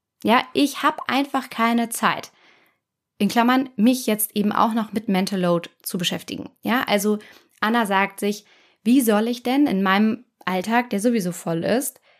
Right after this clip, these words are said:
jetzt auch noch Zeit finden, mich damit zu beschäftigen, wie ich mich entlasten soll?" Ja, wie soll das denn gehen? Und da ist eben der Punkt, dass du ja keine Zeit hast, weil du ja alles alleine trägst.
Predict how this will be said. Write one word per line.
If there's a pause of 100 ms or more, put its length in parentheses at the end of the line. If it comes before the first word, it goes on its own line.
(160)
jetzt
auch
noch
Zeit
finden, (600)
mich
damit
zu
beschäftigen,
wie
ich
mich
entlasten
soll?" (920)
Ja,
wie
soll
das
denn
gehen? (920)
Und
da
ist
eben
der
Punkt, (600)
dass
du
ja
keine
Zeit
hast, (140)
weil
du
ja
alles
alleine
trägst.